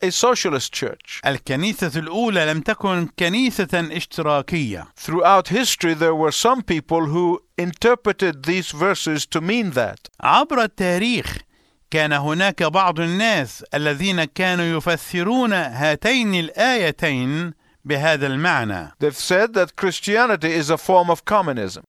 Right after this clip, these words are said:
Speaker 2: قالوا إن المسيحية شكل ما يشبه الشيوعية.
Speaker 1: But it was far from it.
Speaker 2: ولكن الأمر كان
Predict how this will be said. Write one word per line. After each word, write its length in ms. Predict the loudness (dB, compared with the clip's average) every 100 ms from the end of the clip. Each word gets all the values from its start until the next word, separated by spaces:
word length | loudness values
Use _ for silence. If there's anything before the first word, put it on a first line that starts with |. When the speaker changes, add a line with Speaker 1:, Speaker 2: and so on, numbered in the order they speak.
| _
Speaker 2:
قالوا 500 | 0 2 2 0 -2
إن 160 | -2 0
المسيحية 1300 | -2 -2 -2 -2 -4 -2 -2 0 -2 0 0 0 -4 _ _ _
شكل 480 | -6 -2 0 0 0 2
ما 640 | 2 0 2 2 0 -2 -6 _ _ _ _ -2
يشبه 480 | -2 -2 -2 -2
الشيوعية. 800 | -2 -2 -2 0 0 0 0 -4 -10 0
Speaker 1:
But 180 | 2
it 160 | 2 2
was 240 | 0 0
far 480 | -2 -10 2 6 6
from 320 | 4 2 2
it. 200 | -2 -10 -12
Speaker 2:
ولكن 420 | -6 -6 -4 -2
الأمر 480 | -2 0 2 2 0
كان 600 | -2 -2 0 0 -2 -2